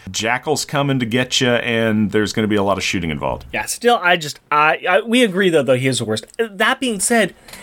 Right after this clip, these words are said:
Speaker 2: who do we think is the best?
Speaker 1: This
Speaker 2: This
Speaker 1: is
Speaker 2: is
Speaker 1: a
Speaker 2: your
Speaker 1: tough
Speaker 2: dream.
Speaker 1: one.
Speaker 2: It's a tough one. All the kids did a good job. I think
Speaker 1: Yes.
Speaker 2: all the kids did a really good job, and it's, it's a little bit of splitting hairs here. But I,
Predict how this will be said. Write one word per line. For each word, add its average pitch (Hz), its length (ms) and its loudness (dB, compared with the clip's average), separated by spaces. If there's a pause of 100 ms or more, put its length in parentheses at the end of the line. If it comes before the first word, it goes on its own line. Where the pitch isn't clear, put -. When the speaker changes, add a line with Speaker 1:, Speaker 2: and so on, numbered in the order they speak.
(200)
Speaker 2:
who 254 260 2
do 247 80 4
we 214 120 0
think 190 200 -2
is 143 140 -4
the 135 120 0
best? 117 680 -2 (440)
Speaker 1:
This 95 180 -6
Speaker 2:
This 170 160 2
Speaker 1:
is 165 60 2
Speaker 2:
is 160 120 2
Speaker 1:
a - 20 4
Speaker 2:
your 175 120 4
Speaker 1:
tough 143 340 0
Speaker 2:
dream. 101 100 -2
Speaker 1:
one. 57 220 -10 (340)
Speaker 2:
It's 285 160 0
a 349 60 -2
tough 392 200 0
one. 190 140 2
All 247 240 4
the 359 80 2
kids 277 320 0
did 214 140 2
a 180 40 2
good 165 200 2
job. 117 180 0
I 165 100 2
think 226 240 -6
Speaker 1:
Yes. 165 140 6
Speaker 2:
all 202 80 2
the 196 80 -6
kids 156 440 0
did 143 360 -4
a 139 40 0
really 131 280 2
good 120 160 0
job, 117 260 2
and 120 120 0
it's, 120 260 -2
it's 170 120 -2
a 190 40 0
little 254 160 4
bit 240 140 2
of 185 80 -4
splitting 160 400 0
hairs 123 340 0
here. 113 240 -2 (800)
But 226 160 0
I, 254 600 2